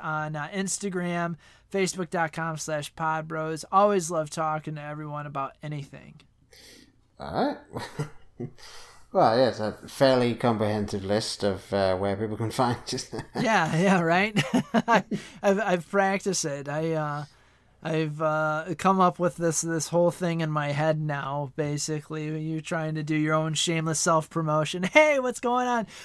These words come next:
Speaker 1: But no, Paul, seriously, thank you so much for having me on. It's,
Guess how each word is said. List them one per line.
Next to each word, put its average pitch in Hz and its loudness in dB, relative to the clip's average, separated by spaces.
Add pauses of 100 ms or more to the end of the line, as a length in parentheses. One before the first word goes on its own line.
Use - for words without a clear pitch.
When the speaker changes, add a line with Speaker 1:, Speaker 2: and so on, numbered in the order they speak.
Speaker 1:
But 190 4
no, 208 8
Paul, 190 10
seriously, 190 6
thank 180 0
you 185 2
so 170 4
much 160 2
for 156 0
having 156 2
me 151 -2
on. 147 0
It's, - 0